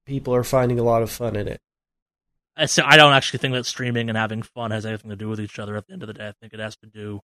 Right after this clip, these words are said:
Speaker 2: with how effective you can create content off of it versus how effectively you can get people to kind of tune in for it. But yeah, but also, like, I don't watch lots of streams at this point 'cause it's just kind of like, "Yep, it's, yep."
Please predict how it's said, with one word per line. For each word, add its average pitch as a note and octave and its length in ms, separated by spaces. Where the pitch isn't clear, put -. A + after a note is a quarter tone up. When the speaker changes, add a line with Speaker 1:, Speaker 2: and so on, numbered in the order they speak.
Speaker 2:
with B2 80
how A2+ 120
effective G2+ 420
you A2 100
can G#2+ 160
create G#2 320
content G#2 480
off G#2 240
of G#2 140
it G#2 180
versus G#2 640
how G#2+ 300
effectively G#2 500
you G#2 120
can G#2+ 140
get G#2+ 160
people G#2+ 200
to - 40
kind G2+ 120
of F#2+ 100
tune G#2 220
in G2+ 120
for G#2+ 320
it. - 120
But A2 200
yeah, A#2+ 280
but B2+ 160
also, C3+ 260
like, A#2+ 160
I A#2 200
don't A2+ 180
watch A2 220
lots G#2+ 200
of G#2+ 40
streams G2+ 380
at G#2 100
this G#2+ 140
point G#2+ 340
'cause G#2 160
it's G#2 140
just A2 180
kind A2 180
of A2+ 80
like, A#2 160
"Yep, F#3+ 320
it's, - 580
yep." D#3+ 160